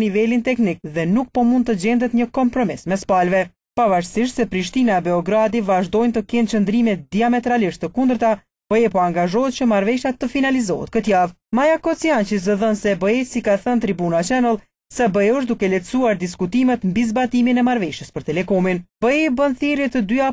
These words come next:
palëve të angazhohen në mënyrë konstruktive, që zbatimi i kësaj marrëveshje të finalizohet brenda kësaj jave,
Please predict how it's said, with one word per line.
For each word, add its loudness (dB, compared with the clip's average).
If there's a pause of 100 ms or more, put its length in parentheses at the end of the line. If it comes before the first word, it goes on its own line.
palëve 0
të 0
angazhohen 0
në 2
mënyrë 0
konstruktive, -2 (220)
që 0
zbatimi 0
i -12
kësaj 0
marrëveshje 0
të -2
finalizohet 0
brenda 0
kësaj -2
jave, 0